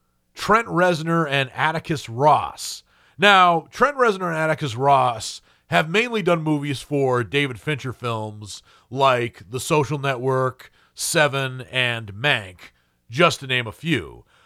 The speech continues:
I would have never thought in a hundred years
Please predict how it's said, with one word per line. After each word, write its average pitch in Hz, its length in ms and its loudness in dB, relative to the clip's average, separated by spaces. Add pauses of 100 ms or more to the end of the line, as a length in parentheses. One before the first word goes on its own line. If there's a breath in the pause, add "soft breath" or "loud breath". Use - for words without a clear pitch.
(240 soft breath)
I 262 240 10
would 226 280 0
have 143 220 -4
never 208 840 0 (120)
thought - 840 2 (380)
in 180 380 2 (220)
a 147 140 6
hundred 240 640 -4
years 135 760 -6